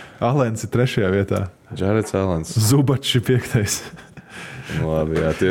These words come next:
Speaker 2: es tos neminēju vienkārši tāpēc, ka viņi tik limitēti uzbrukumā.
Speaker 1: Bet redz, viņi tāpat ir gandrīz simts, simts metieniem, kur viņi iemetuši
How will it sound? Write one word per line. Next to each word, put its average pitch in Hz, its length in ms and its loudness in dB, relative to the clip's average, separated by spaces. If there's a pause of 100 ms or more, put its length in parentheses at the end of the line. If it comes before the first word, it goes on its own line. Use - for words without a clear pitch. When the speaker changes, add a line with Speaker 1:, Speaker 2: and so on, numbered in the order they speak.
(140)
Speaker 2:
es 113 180 2
tos 127 320 2
neminēju 107 480 2
vienkārši 90 220 0
tāpēc, 90 180 2
ka - 80 -6
viņi 82 140 -2
tik 95 180 0
limitēti 92 560 2
uzbrukumā. 80 480 -2
Speaker 1:
Bet 117 160 2
redz, 147 240 4
viņi 120 180 4
tāpat 120 380 0
ir 107 80 0
gandrīz 107 240 0
simts, 135 320 -2
simts - 460 -2
metieniem, 120 640 0
kur 113 120 -2
viņi 113 240 0
iemetuši 127 560 0